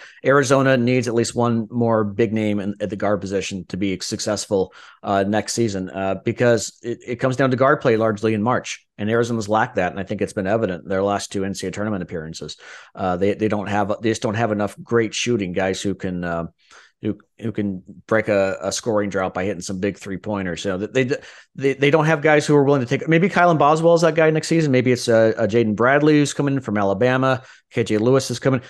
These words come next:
So they have some possibilities there. I just don't know they have a ton of depth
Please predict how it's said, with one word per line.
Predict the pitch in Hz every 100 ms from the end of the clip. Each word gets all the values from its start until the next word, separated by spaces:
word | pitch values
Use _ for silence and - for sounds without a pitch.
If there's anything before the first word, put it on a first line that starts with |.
| -
So | - 165
they | 170
have | 180 160 - -
some | 147
possibilities | 139 160 139 131 143 123 110
there. | 110 113 120
I |
just | 120 123
don't | 135
know | 131 123
they |
have | 123 107
a |
ton | - 120
of | 101 95
depth | 113 107 -